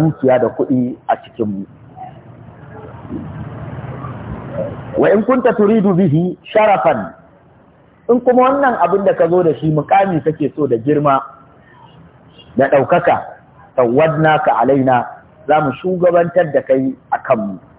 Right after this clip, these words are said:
"Hatta la naqba'u amran dunak," sannan ba za mu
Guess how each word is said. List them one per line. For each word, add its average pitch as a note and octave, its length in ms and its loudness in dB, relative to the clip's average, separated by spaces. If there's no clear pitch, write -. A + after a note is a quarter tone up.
"Hatta D3+ 360 2
la D#3+ 200 4
naqba'u F3+ 480 2
amran D#3+ 460 2
dunak," C#3+ 340 2
sannan C#3+ 260 0
ba C#3+ 100 4
za E3 160 4
mu D#3 80 2